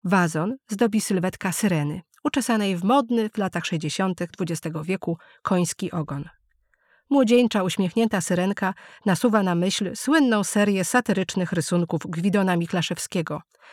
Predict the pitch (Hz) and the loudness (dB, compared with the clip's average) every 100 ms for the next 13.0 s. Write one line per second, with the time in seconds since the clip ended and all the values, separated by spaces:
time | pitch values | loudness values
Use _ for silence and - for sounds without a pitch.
0 | - - 190 185 170 165 170 180 175 175 | -14 -2 0 2 2 2 2 2 0 -2
1 | 233 208 190 - 180 151 147 - 170 - | -2 -2 0 -2 -2 -2 -4 -8 -14 -16
2 | _ _ _ - 214 247 247 269 233 226 | _ _ _ 0 2 4 4 4 2 2
3 | - 226 220 - - 262 220 202 196 240 | 2 0 2 0 0 2 2 2 2 0
4 | - 214 185 233 - 202 170 - 208 214 | 0 -2 2 0 2 0 0 2 2 2
5 | - 214 _ - 269 254 233 220 226 - | 0 -4 _ -4 4 4 6 4 4 2
6 | 208 220 220 214 226 214 214 185 185 165 | 0 0 4 4 4 4 2 4 2 4
7 | 170 185 196 190 - - 180 170 170 165 | 2 0 -2 -2 -4 -2 -2 0 -2 0
8 | 156 156 196 - - 208 - - 285 - | -2 -2 -4 -8 -4 -2 0 2 2 2
9 | - 208 160 147 - 165 _ - 254 220 | 0 0 0 -4 -10 -16 _ -2 0 2
10 | 202 - - - 170 160 151 - 269 233 | 0 -2 -4 0 0 0 -6 -4 -2 2
11 | 220 196 - 269 226 185 165 160 160 175 | 0 0 -2 0 2 2 0 0 -2 -4
12 | - 208 190 165 160 170 180 156 151 - | -2 0 2 0 -2 -4 -4 -4 -4 -12